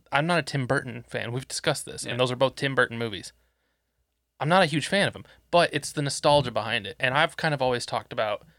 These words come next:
Speaker 1: in the D C universe, they should do a Batman Beyond, like a live-action Batman Beyond. Bring in Terry McGinnis,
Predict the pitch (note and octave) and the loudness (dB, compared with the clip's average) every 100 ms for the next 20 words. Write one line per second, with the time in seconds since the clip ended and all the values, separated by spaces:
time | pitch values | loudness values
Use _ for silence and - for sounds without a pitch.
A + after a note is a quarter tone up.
0 | _ _ _ _ D#3 D#3+ C#3+ D3 - C3+ | _ _ _ _ -4 -2 -2 -2 -2 -4
1 | C3+ B2+ A2 G#2 - - _ _ _ _ | -2 -2 -2 -2 -4 -12 _ _ _ _
2 | _ - C3+ - A#2+ F3 F3 B2+ A#2+ A#2+ | _ -4 -2 -2 -2 2 4 4 4 2
3 | A#2 A2+ G#2+ A#2 - - - _ _ _ | -4 -4 -4 -4 -4 -10 -20 _ _ _
4 | _ - A#2 A#2 A#2+ B2+ A#2 A#2 - A2 | _ -10 -6 0 2 4 4 2 -2 -4
5 | A2 A2 G#2+ G#2+ A2 A2 F#2+ - A#2 C3 | -4 -4 -10 -8 -6 -6 -8 -12 -4 0
6 | C3+ C#3+ C#3 A2+ G#2+ A2 G2+ G2 G#2+ | 0 -2 -2 -4 -4 -6 -8 -8 -10